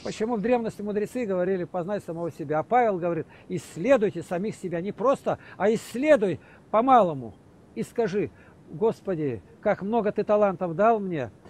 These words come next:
а я так мало их для тебя посвятил». Всё что-то о себе, какую-то обиду, кряхтела, пыхтела.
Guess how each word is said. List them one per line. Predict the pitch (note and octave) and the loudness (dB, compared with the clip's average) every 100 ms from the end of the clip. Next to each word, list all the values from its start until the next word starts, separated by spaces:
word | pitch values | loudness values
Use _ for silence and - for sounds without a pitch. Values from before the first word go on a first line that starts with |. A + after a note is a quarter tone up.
| - | -10
а | F3 | 0
я | G3 | 0
так | F#3 E3+ - | 2 -2 -2
мало | D#3 G3+ A3 | 0 0 2
их | G#3+ | 0
для | F3+ | -2
тебя | F#3 E3 F3 | -4 -2 -2
посвятил». | F3 - D#3+ C3 C#3+ C3 G#2+ - - | -4 -8 -10 -6 -6 -6 -8 -20 -20
Всё | - C#4+ | -6 -4
что-то | B3+ C4+ B3+ | -4 -2 -2
о | |
себе, | - B3+ G#3 C4+ C4 | -2 -8 -6 -4 -2
какую-то | A#3+ B3+ B3 A#3+ | -4 -4 -4 0
обиду, | A#3+ G#3 C4+ A3+ A3 - - - | 0 0 -2 0 0 -2 -14 -10
кряхтела, | - A#3+ - C4 B3 A3 | -4 -4 -2 0 0 0
пыхтела. | A#3 G3+ B3 A3+ G#3 | -2 -2 2 2 2